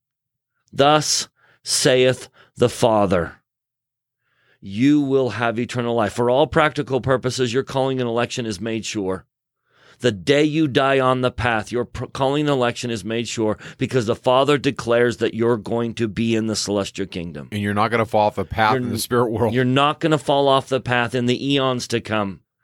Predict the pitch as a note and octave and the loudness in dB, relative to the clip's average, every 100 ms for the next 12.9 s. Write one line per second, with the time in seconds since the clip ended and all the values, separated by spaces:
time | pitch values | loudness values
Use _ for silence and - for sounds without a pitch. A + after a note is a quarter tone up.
0 | _ - - - G#2 A#2+ D#3 D3+ B2+ - | _ -20 -20 -16 -2 2 4 2 2 0
1 | A2 - C#3+ D#3 D#3 C#3+ C#3+ C#3 C#3 - | -2 -2 0 0 2 0 0 0 0 -2
2 | C3 A#2 B2 G2+ B2+ C#3 C3 B2 A#2+ B2 | -2 -2 -2 -2 0 2 2 0 0 -2
3 | C3 B2+ A2+ A#2 A2+ - G2+ G2+ - G2 | -2 -2 -4 -4 -4 -4 -4 -4 -8 -10
4 | F2+ F2 C2+ - _ - D#2+ D#2 - - | -10 -12 -14 -20 _ -18 -14 -14 -16 -20
5 | - - G#2 C3 C3+ C3 C#3+ C#3+ C3+ - | -4 -2 0 2 2 2 0 2 0 0
6 | C3 B2+ C3 B2 A#2+ A#2+ B2 - A2+ A2 | 0 2 2 0 0 0 0 -2 -2 -2
7 | - G2 F#2 - A2 A#2+ - B2+ A2+ A2 | -2 -6 -6 -2 2 2 0 -2 -2 0
8 | G2+ F2 - - - - B2+ A2 C3 - | -2 -2 -10 -16 -20 -4 -2 2 2 2
9 | C3+ D3+ D#3 - C#3 C3+ C#3 B2 C3+ A#2 | 2 2 0 2 2 2 0 -2 -2 -2
10 | A2+ A#2+ A#2+ A#2+ F#2 G#2+ A2 - A#2 A2 | 0 0 0 -2 0 2 2 -2 -6 -2
11 | G2+ F#2 F2+ - - - - - A2 G#2 | 0 0 -2 -8 -12 -16 -20 -8 -2 0
12 | G2+ A2 A#2 C3+ G#2+ G2+ G2 G2+ | 2 2 2 0 2 2 2 2